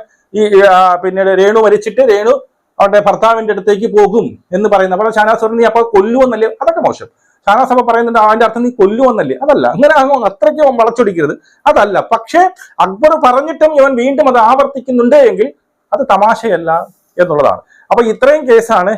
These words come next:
ഇന്നത്തെ കേസിൽ പറയാനുള്ളത്. അതുമല്ല, ഇപ്പൊ അവസാനം അനുമോളുടെ കൂടെ നിന്ന എല്ലാവരും ഓരോ സൈഡിലോട്ട് മാറിയിട്ടുണ്ട്. Even, ആ, വൈൽഡ് കാർഡുകൾ വരെ തിരിഞ്ഞിട്ടുണ്ട്,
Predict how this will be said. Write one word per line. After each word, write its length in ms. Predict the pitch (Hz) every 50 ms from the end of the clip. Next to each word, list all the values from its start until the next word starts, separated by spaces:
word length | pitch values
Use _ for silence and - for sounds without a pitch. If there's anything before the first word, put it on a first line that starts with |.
| - -
ഇന്നത്തെ 300 | 180 208 233 226 - 247
കേസിൽ 320 | 202 190 185 180 202 220
പറയാനുള്ളത്. 360 | 208 190 175 180 190 190 196
അതുമല്ല, 420 | 185 175 196 208 208 220 254 302 302 - - _ _ _ 190
ഇപ്പൊ 140 | 180 - -
അവസാനം 500 | 208 208 226 - - 233 240 247 240 202
അനുമോളുടെ 420 | 196 214 220 226 233 233 233 240
കൂടെ 320 | 233 220 202 214 233 240
നിന്ന 260 | 233 233 226 226 233 226
എല്ലാവരും 580 | 202 202 214 226 226 226 220 220 233 240 240 _ _ _ _ _ _ _ _ _ _ _ - 147
ഓരോ 140 | 180 190 220
സൈഡിലോട്ട് 440 | 202 202 190 190 208 220 220 214 220
മാറിയിട്ടുണ്ട്. 360 | 208 196 208 208 202 226 233
Even, 420 | 202 202 214 214 240 262 262 269 - _ _ _ _ _ -
ആ, 40 | 165
വൈൽഡ് 340 | 165 160 180 202 240 247 294
കാർഡുകൾ 420 | 285 277 277 269 269 262 254 226
വരെ 140 | 226 220 254 269 262 - _ _ -
തിരിഞ്ഞിട്ടുണ്ട്, 460 | 214 208 214 233 196 - 156 120 -